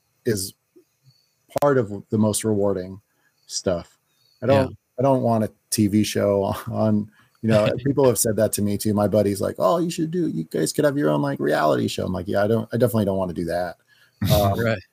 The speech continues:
Speaker 1: but yeah, I would like to do m-, just m-, make more content, tell more stories and see where it goes.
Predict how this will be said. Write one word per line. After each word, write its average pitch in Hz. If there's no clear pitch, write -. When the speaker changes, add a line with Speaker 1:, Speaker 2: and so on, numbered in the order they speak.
Speaker 1:
but 135
yeah, 170
I 147
would 175
like 180
to 117
do 110
m-, 104
just 143
m-, 107
make 110
more 107
content, 104
tell 104
more 104
stories 104
and 92
see 104
where 98
it -
goes. 101